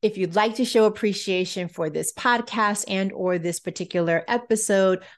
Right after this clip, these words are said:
please share it so that we can reach more people. And if you happen to be on Apple Podcasts,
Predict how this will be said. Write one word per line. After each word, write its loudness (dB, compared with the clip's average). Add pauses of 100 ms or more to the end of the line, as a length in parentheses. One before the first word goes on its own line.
please 4
share 2
it -2
so -4
that -4
we -2
can -4
reach -2
more -2
people. -2 (340)
And 2
if 2
you 2
happen 2
to -2
be 2
on 2
Apple -4
Podcasts, -4